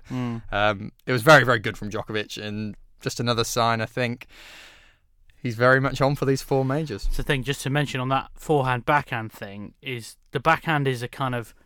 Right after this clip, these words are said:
Speaker 1: "Oh, you're playing at a very high level, but I can keep making you do that because he, he can flick that back." Whereas the forehand i-, is something you see so much more when he's controlling matches, I think.
Speaker 2: Yeah.
Speaker 1: You know, when he's on the front foot, you see a lot more of that big unfurled forehand. It just seems to work better.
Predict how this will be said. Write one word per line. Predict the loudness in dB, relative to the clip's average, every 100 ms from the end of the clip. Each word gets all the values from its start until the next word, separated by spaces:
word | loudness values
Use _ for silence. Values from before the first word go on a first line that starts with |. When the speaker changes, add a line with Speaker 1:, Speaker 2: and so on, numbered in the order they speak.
| -10 2
Speaker 1:
"Oh, | 4
you're | 6 6
playing | 6 4 2 2
at |
a | 0
very | 4 4 2
high | 0 0
level, | 0 0 -4 -10 -16 _ _ -2
but | 0
I | 2
can | 0
keep | -2 -6 -8
making | -4 -2 -2 -4
you | -4 -4
do | -4
that | -4 -6
because | -4 -4 -2
he, | -4
he | -8 -6
can | -4 -4
flick | -4 -6 -2
that | -4 -2
back." | 2 0 0 -8 -20 -20 -10
Whereas | 0 0
the | 0
forehand | 4 6 6 6
i-, | 2 -4
is | -8
something | -4 -2
you | -2
see | -4 -6
so | -4 -4
much | -4
more | -4
when | -2
he's | -2
controlling | -4 -8 0 2 2 0
matches, | -2 -4 -6 -6
I |
think. | -4 -6 -6
Speaker 2:
Yeah. | -8 -8 -10 -8
Speaker 1:
You | -4
know, | -2
when | 0
he's | 2
on | 2 4
the | 2
front | 2 -2 -2
foot, | -4 -4
you | -6
see | -8 -4
a | -4
lot | -2 -2
more | 0 0 -2
of | -4
that | -8 -8
big | -10 -8
unfurled | -10 -12 -10 -6 -6 -8
forehand. | -12 -8 -4 -2 -2 -8
It | -12
just | -10 -10 -6
seems | -6 -6
to | -8
work | -6 -6 -8
better. | -12